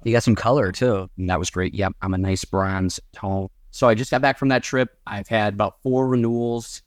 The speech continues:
Speaker 2: in about the same amount of weeks. So turning those around has been a little chaotic just with where the market's at, which we're gonna get into and the challenges that have gone into renewals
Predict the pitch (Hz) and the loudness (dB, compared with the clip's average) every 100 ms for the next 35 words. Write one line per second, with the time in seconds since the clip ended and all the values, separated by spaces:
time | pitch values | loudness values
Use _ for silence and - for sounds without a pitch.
0 | - 104 101 98 - 104 - - 110 107 | -2 2 2 2 2 0 -2 0 2 4
1 | 107 98 104 104 - - - 101 95 87 | 4 4 0 0 -6 -8 2 2 2 -2
2 | - - - 123 120 113 107 107 104 101 | -8 -20 -2 2 4 4 0 0 0 0
3 | 101 98 95 98 101 98 95 92 - - | -2 -2 -4 -4 -4 -2 -2 -6 -12 -8
4 | - 113 135 151 143 135 135 131 - - | -2 2 2 2 2 4 2 0 -4 -12
5 | 110 98 110 - 107 98 95 98 104 - | -10 -2 -2 2 0 2 2 0 0 4
6 | 107 98 95 101 92 90 92 90 90 - | 4 2 -2 -2 -2 -2 -4 -6 -8 -4
7 | 92 87 - - - 95 90 - 92 92 | -4 -4 -8 -20 -16 -8 -6 0 2 2
8 | 95 87 90 90 98 90 92 - 90 87 | 0 0 -2 0 -2 0 -2 -4 -6 -6
9 | 90 90 87 - | -6 -8 -10 -14